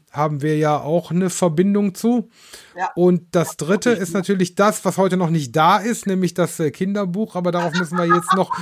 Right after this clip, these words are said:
Speaker 1: noch ein bisschen warten. Deswegen können wir es jetzt heute noch nicht, noch nicht, noch nicht veröffentlichen. Aber vielleicht habt ihr auch noch was, was ihr uns gerne mitgeben möchtet.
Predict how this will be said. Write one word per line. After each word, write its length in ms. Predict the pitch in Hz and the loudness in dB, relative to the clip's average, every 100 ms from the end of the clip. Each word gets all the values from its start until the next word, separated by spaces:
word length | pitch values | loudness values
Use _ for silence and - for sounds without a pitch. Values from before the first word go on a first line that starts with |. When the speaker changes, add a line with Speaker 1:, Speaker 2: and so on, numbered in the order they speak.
| 156 185 | -6 -2
Speaker 1:
noch 120 | 175 | 0
ein 100 | 190 | 0
bisschen 320 | 170 190 147 | 2 2 4
warten. 360 | 190 233 190 185 | 4 4 2 0
Deswegen 280 | 170 185 | 2 0
können 200 | 175 185 | 0 0
wir 40 | 190 | 0
es 100 | 170 | -2
jetzt 220 | 170 - | -6 -2
heute 220 | 185 180 180 | -2 0 -2
noch 200 | 180 170 | 0 2
nicht, 260 | 175 - - - - - | 0 0 -18 -20 -18 -2
noch 180 | 120 131 | -2 4
nicht, 380 | 175 170 - _ - | 2 2 -8 _ -6
noch 160 | 156 | -2
nicht 160 | 165 170 | 0 0
veröffentlichen. 580 | 175 175 185 202 175 - | -2 -2 -2 0 -2 -2
Aber 220 | 165 170 | 2 2
vielleicht 320 | - 196 180 | 2 0 0
habt 200 | 208 - | -2 -4
ihr 160 | 175 175 | -4 -2
auch 160 | 240 | -2
noch 160 | 202 147 | -2 0
was, 260 | 135 - - - - - - - | -2 -4 -20 -20 -20 -20 -20 -6
was 240 | 147 151 | -2 0
ihr 100 | 160 | 0
uns 160 | 151 131 | -2 0
gerne 220 | 156 143 | 0 0
mitgeben 420 | 139 127 123 113 | -2 -4 -4 -4
möchtet. 380 | 110 104 - - | -4 -8 -14 -18